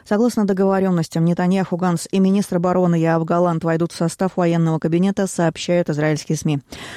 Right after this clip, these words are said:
В период войны не будут выдвигаться никакие законопроекты или правительственные решения, не относящиеся к ведению войны. Все назначения на руководящие должности будут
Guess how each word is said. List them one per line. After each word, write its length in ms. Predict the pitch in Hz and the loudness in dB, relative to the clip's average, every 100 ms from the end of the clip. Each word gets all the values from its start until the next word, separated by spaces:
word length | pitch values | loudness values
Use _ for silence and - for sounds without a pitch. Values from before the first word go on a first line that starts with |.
| - | -14
В 80 | - | -4
период 220 | 233 240 | 0 0
войны 260 | 208 214 220 | 2 2 4
не 140 | 226 | 4
будут 260 | 220 233 196 | 2 0 0
выдвигаться 540 | 190 180 185 185 - | 0 0 0 -2 -2
никакие 340 | 175 175 196 175 | -2 -2 0 0
законопроекты 720 | 175 180 175 175 185 214 220 | 0 0 0 0 -2 0 0
или 80 | 202 | 0
правительственные 680 | 208 202 202 190 208 196 196 | 0 0 0 -2 0 2 2
решения, 400 | 185 208 196 190 | 0 0 2 2
не 180 | 185 | 2
относящиеся 720 | 214 196 170 180 175 185 170 170 | 0 -2 -4 -4 -4 -6 -6 -6
к 100 | 202 | 0
ведению 480 | 202 170 160 160 | 0 2 2 2
войны. 440 | 156 151 147 143 151 | 2 2 0 0 -4
Все 160 | 151 202 | -2 0
назначения 520 | 185 185 175 190 180 | 2 0 0 0 0
на 100 | 175 | 0
руководящие 580 | 170 175 175 160 - 160 | 0 0 2 0 -2 -2
должности 440 | 185 202 208 - | 0 0 -2 -2
будут 220 | 165 165 | 0 0